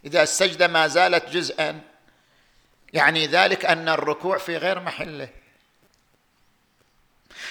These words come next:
لأن الركوع الصحيح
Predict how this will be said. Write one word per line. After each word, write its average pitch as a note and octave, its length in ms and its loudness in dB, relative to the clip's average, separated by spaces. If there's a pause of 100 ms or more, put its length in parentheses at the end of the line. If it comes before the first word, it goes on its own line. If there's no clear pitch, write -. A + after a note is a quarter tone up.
(120)
لأن B3 680 12
الركوع B3+ 1080 12
الصحيح D4 1000 12